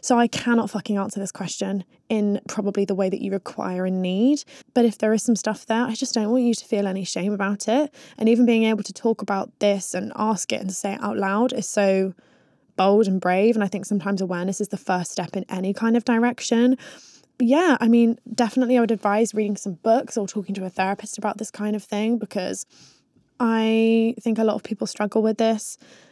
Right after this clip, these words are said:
and there just shouldn't be any shame around that, because it's not a wound that was inf-, you didn't do it <laughs> to yourself, you know?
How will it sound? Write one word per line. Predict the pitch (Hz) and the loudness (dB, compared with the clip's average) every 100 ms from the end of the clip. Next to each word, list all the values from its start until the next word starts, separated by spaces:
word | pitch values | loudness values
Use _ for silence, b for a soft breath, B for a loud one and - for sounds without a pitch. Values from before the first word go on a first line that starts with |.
| b - | b 0
and | 220 214 208 208 214 - - _ _ _ | 4 4 4 2 0 -4 -14 _ _ _
there | 220 | -2
just | 202 214 | 0 -2
shouldn't | 220 196 | -4 -4
be | 208 | -4
any | 196 202 | -2 -2
shame | 190 202 208 208 | -4 -4 -4 -4
around | 196 196 196 196 196 - _ _ _ - | -4 -4 -4 -4 -6 -12 _ _ _ -6
that, | 202 170 - _ | -4 -6 -10 _
because | 214 226 - | -4 -2 0
it's | |
not | 220 214 | 0 0
a | |
wound | 208 202 | 0 0
that | 196 | 0
was | 202 | -2
inf-, | 196 - | -4 -4
you | 220 247 | 2 6
didn't | 240 214 | 6 4
do | 208 | 2
it | 185 | 2
<laughs> | 202 | 6
to | 233 | 6
yourself, | 208 - - 202 226 | 6 2 0 0 2
you | |
know? | 208 196 | 2 4